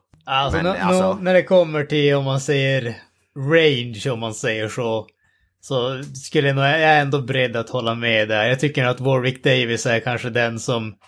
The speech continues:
Speaker 1: har åtminstone mer, mest variation på sin resumé, om man säger så.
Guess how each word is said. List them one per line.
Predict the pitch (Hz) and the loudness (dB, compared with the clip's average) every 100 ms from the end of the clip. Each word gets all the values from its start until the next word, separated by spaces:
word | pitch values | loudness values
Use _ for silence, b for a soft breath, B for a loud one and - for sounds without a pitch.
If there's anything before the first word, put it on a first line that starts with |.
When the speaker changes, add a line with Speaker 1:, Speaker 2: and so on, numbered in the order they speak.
| B B B B B _ _ _ _ _ - | B B B B B _ _ _ _ _ -8
Speaker 1:
har | - 160 160 | 2 2 2
åtminstone | 160 151 143 156 143 135 | 0 0 -2 0 0 0
mer, | 175 147 143 139 139 131 143 | -4 -2 2 4 4 2 -2
mest | 147 151 143 147 | 0 2 2 2
variation | 147 147 139 - 170 135 120 117 | 4 6 4 2 -2 -2 -6 -6
på | 120 | -6
sin | 113 127 120 117 123 | -4 -4 -4 -4 -2
resumé, | 123 143 139 131 104 | 0 0 2 4 2
om | |
man | 98 104 | 0 -4
säger | 113 104 | -2 -2
så. | - 113 95 | 0 -2 -2